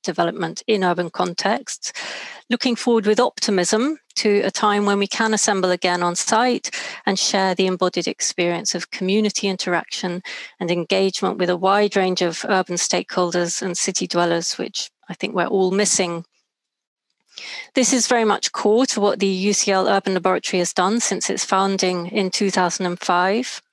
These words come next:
While the role of universities and their development projects in wider urban processes, as Heidi has explained,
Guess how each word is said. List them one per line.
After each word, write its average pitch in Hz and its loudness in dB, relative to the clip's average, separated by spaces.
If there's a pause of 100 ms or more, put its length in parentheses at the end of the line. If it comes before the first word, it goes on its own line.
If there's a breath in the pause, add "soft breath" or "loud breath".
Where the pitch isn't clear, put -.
(560 loud breath)
While 214 4
the 220 2
role 240 6
of 202 0
universities 214 2
and 190 0
their 185 2
development 226 0
projects - -2
in 196 0
wider 190 2
urban 185 0
processes, 185 0
as 180 0
Heidi 185 0
has 175 -2
explained, 208 -2